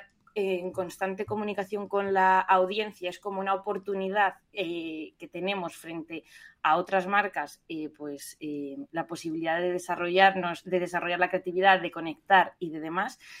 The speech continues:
eh, de diferenciarnos también con la, con la competencia. Y,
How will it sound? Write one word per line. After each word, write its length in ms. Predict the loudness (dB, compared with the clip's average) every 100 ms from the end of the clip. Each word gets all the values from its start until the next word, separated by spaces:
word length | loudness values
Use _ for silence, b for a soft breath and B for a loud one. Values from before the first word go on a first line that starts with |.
| B B
eh, 140 | 2
de 140 | 4 4
diferenciarnos 640 | 4 -2 -6 -2 -2 -2
también 240 | -4 -4 -2
con 300 | -2 -2 4
la, 260 | 4 4
con 220 | 0 -4 -2
la 100 | -4
competencia. 680 | -4 -4 -4 -6 -6 -8 B B B B -6
Y, 220 | -2 0